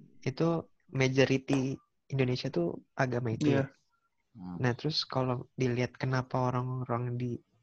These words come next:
Speaker 1: di media kayak gitu, karena ya personality dari mereka sih, kalau gue bilang. Karena mungkin mereka kurang edukasi, terus ya pemikirannya masih kayak gitu, masih
Speaker 3: Iya.
Speaker 1: old school banget.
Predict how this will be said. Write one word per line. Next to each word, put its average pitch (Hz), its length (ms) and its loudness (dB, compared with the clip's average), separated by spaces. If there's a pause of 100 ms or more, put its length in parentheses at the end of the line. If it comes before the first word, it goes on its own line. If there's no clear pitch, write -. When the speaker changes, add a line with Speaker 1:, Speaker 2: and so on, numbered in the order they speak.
(360)
Speaker 1:
di 127 260 2
media 120 380 4
kayak 113 320 2
gitu, - 140 -2
karena 151 440 -2 (260)
ya 127 180 2
personality 123 880 0
dari 120 260 0
mereka 127 380 -2
sih, 151 340 -6
kalau 127 260 -6
gue 123 140 -2
bilang. 127 280 -4
Karena 127 240 -4
mungkin 139 340 -4 (400)
mereka 131 320 0
kurang 131 260 0
edukasi, 131 960 -2 (760)
terus 127 440 -4 (320)
ya 127 160 8
pemikirannya 123 560 8
masih 123 220 2
kayak 120 320 0
gitu, 127 100 -4
masih 127 380 -4
Speaker 3:
Iya. 107 260 -4
Speaker 1:
old 101 140 4
school 131 300 2
banget. 131 420 -2